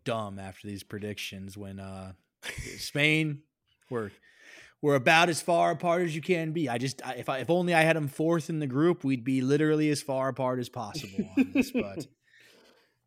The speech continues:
Speaker 2: Yeah,
Speaker 1: I think,
Speaker 2: you're, you're trying
Speaker 1: um,
Speaker 2: to disqualify Spain. Like, Spain actually never showed up for their games. They were just, they left.
Speaker 1: I, I,
Speaker 2: They left early.
Speaker 1: I would say my, my caveat would be that if they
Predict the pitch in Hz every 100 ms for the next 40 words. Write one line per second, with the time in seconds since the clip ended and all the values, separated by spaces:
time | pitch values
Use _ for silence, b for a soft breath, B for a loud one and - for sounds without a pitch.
0 | - - 113 156 139 147 135 135 175 160
1 | 139 139 - 143 139 120 120 127 117 110
2 | 110 - - 180 185 165 147 151 139 139
3 | 135 151 139 131 135 139 139 117 120 123
4 | 113 113 113 - - 127 131 113 123 127
5 | 123 135 - 120 117 123 120 120 123 127
6 | 143 135 151 135 131 131 120 113 113 123
7 | 117 110 131 120 123 120 110 110 104 110
8 | 107 107 104 - 107 104 101